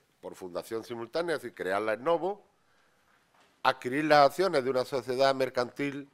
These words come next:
eh, ya existente, en cuyo caso, dos requisitos, no se puede modificar el objeto, y segundo, hay que comprobar que está saneada la sociedad de lo que compramos. O, la tercera modalidad, adquirir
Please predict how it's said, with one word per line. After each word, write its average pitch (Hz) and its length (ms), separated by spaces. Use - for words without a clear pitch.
eh, 117 420
ya 139 160
existente, 190 800
en - 60
cuyo 98 260
caso, 127 420
dos 127 240
requisitos, 131 640
no 107 200
se 131 120
puede 127 220
modificar 131 500
el 143 60
objeto, 175 560
y 87 80
segundo, 139 500
hay 127 100
que 110 160
comprobar 113 580
que 98 100
está 104 220
saneada 104 840
la 101 160
sociedad 127 340
de 107 80
lo 92 100
que 95 140
compramos. 92 480
O, 202 380
la 104 140
tercera 123 400
modalidad, 135 640
adquirir 135 760